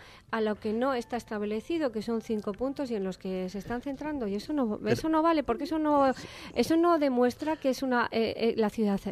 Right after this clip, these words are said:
Speaker 1: está
Speaker 2: Ah,
Speaker 1: viva.
Speaker 2: sí, Ana, hemos, que, eh,
Speaker 1: ¿Eh?
Speaker 2: estamos, eh, así porque creo que ha corrido mucho una parcela de la sociedad y, y, y otros se han quedado detrás. O sea, creo que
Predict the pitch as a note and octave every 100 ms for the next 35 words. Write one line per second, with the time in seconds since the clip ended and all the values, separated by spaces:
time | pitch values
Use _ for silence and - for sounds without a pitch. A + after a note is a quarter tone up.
0 | - G3+ C#3 F#3 F3+ C4 E4+ C#4 F3+ C3
1 | - C#3 C3 C3 D3 D#3 - - - -
2 | C3+ G#2 - G3 A3+ D3+ E3 E3 - -
3 | A#2+ - C#3 E3 F3 - C#3 - B2 A2+
4 | - D#3+ E3 - C3 B2+ - - - -
5 | - - D#3+ - E3 D3 C#3 B2 A#2 B2+
6 | B2 - B2 A2 G2+ F#2 - - - -
7 | - E3 D#3 D3 C3+ A#2+ A#2 A2+ - C#3
8 | C3+ C#3+ B2 A2+ A2 C3+ A#2 C3 D3+ -
9 | - C3 C3 C3+ B2+ C#3+ C3+ B2+ B2 A#2+
10 | - B2+ B2+ B2 C3+ D3+ B2+ C3 A#2 G#2+
11 | G#2 G#2 F#2+ G2 - G2 F#2+ - - C3+
12 | D3+ A#2+ E3 F3+ F#3+ D#3+ C#3 B2